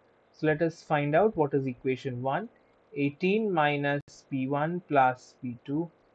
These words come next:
is equals to P one minus two. So that means eighteen, twenty, and that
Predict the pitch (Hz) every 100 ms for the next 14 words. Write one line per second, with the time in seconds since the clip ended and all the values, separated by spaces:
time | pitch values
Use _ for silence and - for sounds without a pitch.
0 | _ _ _ _ 147 135 127 120 - 131
1 | 123 120 - 147 160 160 _ 143 139 147
2 | 160 165 175 175 - _ _ _ _ 131
3 | 123 117 117 113 151 - - - - 110
4 | _ _ _ _ _ _ _ _ _ _
5 | _ _ _ _ _ _ _ _ _ _
6 | _ _ _ - _ _ 139 127 120 -
7 | 147 156 165 165 - _ _ _ _ _
8 | - 135 131 156 160 - 143 123 135 -
9 | 165 180 185 - 131 131 127 120